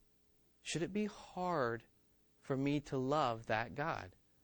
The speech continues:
Should it be burdensome to me to love that God? And here's, here's what I want to contend, okay? When it is, and I know that it is, I know that there are times when you feel like, "This is,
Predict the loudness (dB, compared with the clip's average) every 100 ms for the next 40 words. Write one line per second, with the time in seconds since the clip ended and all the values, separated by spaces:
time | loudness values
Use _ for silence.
0 | _ -2 0 0 0 -2 -4 -2 0 2
1 | 2 2 0 -4 -4 -6 -6 -6 -6 -10
2 | _ _ _ -6 0 2 2 2 0 0
3 | -2 -2 0 2 2 -4 -18 2 4 6
4 | 6 6 2 0 -2 -2 -2 -2 -2 0
5 | 4 6 4 -4 -20 -20 _ _ 0 4
6 | 6 8 8 6 2 _ _ 4 6 8
7 | 6 6 2 2 2 4 4 4 2 4
8 | 2 2 0 -2 -4 -20 -20 -18 -4 0
9 | 8 8 8 6 6 6 2 -2 -2 0
10 | 0 0 0 2 4 6 4 2 -2 0
11 | -4 -4 -8